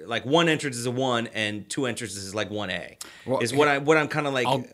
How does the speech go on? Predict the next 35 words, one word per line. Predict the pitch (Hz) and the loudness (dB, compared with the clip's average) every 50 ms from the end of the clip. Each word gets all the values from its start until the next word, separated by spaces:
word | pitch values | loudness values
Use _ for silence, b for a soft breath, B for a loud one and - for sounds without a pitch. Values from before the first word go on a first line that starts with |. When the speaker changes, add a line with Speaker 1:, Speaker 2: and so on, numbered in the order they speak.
| 120 120 | -2 2
Speaker 2:
I'll | 120 139 | 4 4
Speaker 1:
going | 135 127 110 | 4 4 2
Speaker 2:
gi- | 107 | 2
Speaker 1:
at. | 107 101 | 0 0
And | 123 135 135 | 0 0 0
then | 139 135 139 | 0 2 2
you're | 139 135 | 2 2
like, | 135 127 120 107 - | 2 2 0 -2 -6
"Two | - - - 127 127 | -8 -4 -2 -2 2
ditches." | 135 233 240 - - 120 107 101 98 95 | 2 0 0 2 0 0 0 0 -2 -4
And | 113 120 | -2 -2
I'm | 123 | 2
like, | 139 139 139 151 147 | 4 4 4 4 2
Speaker 2:
Uh-uh. | 170 185 185 - | -2 -6 -4 2
Speaker 1:
"Oh, | 113 120 147 | 4 4 4
two | 156 - - 127 123 123 | 4 0 -2 -2 0 2
ditches, | 139 151 147 156 156 151 139 | 2 2 2 2 0 2 2
that, | 139 135 | 2 4
Speaker 2:
See, | 139 139 135 | 4 2 2
Speaker 1:
maybe | 123 123 123 120 123 | 2 0 0 0 2
that's, | 120 120 117 - - | 0 0 -2 -2 -4
like" | 120 110 110 110 - - | -2 -2 -2 -2 -2 -2
Speaker 2:
I'll | - 127 | -2 -2
give | 131 117 135 135 | 0 0 0 0
you | 147 | 0
the | 156 151 | 0 2
base. | 131 143 127 92 - - - - - - _ | 4 4 4 4 2 -8 -16 -18 -18 -12 _
Speaker 1:
Okay. | 113 113 - 101 | -6 -4 -4 -2
Speaker 2:
Okay, | 90 104 95 98 - | -2 -2 -4 -2 -4
I'll | 104 | -6
give | 101 107 104 104 | -4 -4 -4 -4
you | 113 | -4
the | 120 | -2
base. | 117 117 101 87 - - - - - - b b b b b b | 0 0 0 0 -2 -10 -16 -16 -18 -20 b b b b b b
So | _ - - 92 87 - | _ -8 -6 -6 -6 -6